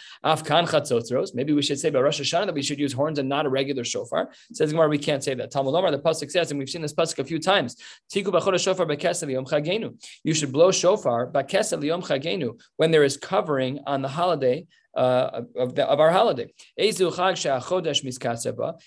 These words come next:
In what month is the moon covered? Have Omer is the Rosh Hashanah. Uh, it's really technically not true. That's not actually covered. It's just that the sun is behind. It's just set up in a way where you can barely see the moon. So therefore, that's what we consider Rosh Hashanah.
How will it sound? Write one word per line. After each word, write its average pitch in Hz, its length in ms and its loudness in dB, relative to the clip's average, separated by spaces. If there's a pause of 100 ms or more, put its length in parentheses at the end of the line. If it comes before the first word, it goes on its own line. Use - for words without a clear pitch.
(120)
In 151 140 2
what 190 200 4
month 170 240 2
is 131 140 -2
the 139 80 -4
moon 135 300 0
covered? 123 520 -4 (160)
Have 120 120 0
Omer 180 200 2
is 147 80 0
the 131 80 0
Rosh 151 220 0
Hashanah. 202 320 -4 (220)
Uh, - 260 -6 (180)
it's - 160 -20
really 98 160 -18
technically 147 420 -6
not 120 160 -8
true. 143 140 -6
That's 117 120 -10
not 120 120 -10
actually 120 220 -12
covered. 120 360 0
It's 120 100 -8
just 135 180 -6
that 135 100 -10
the - 60 -8
sun 151 240 -2
is 127 100 -4
behind. 127 580 -6
It's 127 160 -10
just 143 240 -6
set 151 140 4
up 143 100 0
in 165 60 -2
a 185 40 -2
way 214 120 4
where 135 100 0
you 123 60 -4
can 127 160 -6
barely 131 260 2
see 139 220 -2
the 135 80 -2
moon. 185 300 2 (340)
So 123 120 -2
therefore, 147 400 0
that's 151 280 0
what 131 100 -2
we 131 120 -6
consider 131 360 -4
Rosh 127 220 -2
Hashanah. 156 440 0